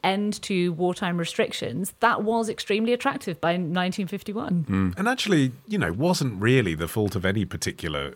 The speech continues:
Speaker 2: government. I mean, there had been obviously an enormous amount of money spent on the war, then a lot of damage to be repaired, then the Americans had withdrawn their financial support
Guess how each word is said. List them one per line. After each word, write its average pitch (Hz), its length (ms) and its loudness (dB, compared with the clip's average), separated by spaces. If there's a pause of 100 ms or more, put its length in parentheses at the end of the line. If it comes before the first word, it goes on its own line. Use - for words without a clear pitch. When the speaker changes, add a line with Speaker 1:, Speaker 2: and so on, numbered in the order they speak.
(140)
Speaker 2:
government. 82 540 -2
I 110 80 0
mean, 110 380 0
there 113 160 4
had 113 140 2
been 110 280 2
obviously 113 480 0
an 90 60 2
enormous 104 440 4
amount 92 220 0
of 85 80 -6
money 80 240 -4
spent 80 400 -2 (280)
on 98 140 0
the 87 80 0
war, 78 340 -4
then 117 200 2
a 117 40 2
lot 113 140 2
of 95 100 -6
damage 110 380 2
to - 100 -4
be 87 140 0
repaired, 78 640 -4
then 113 400 0 (140)
the 110 80 0
Americans 107 580 2
had 92 160 -4
withdrawn 95 480 0
their 80 140 -2
financial 85 500 -4
support 85 500 -2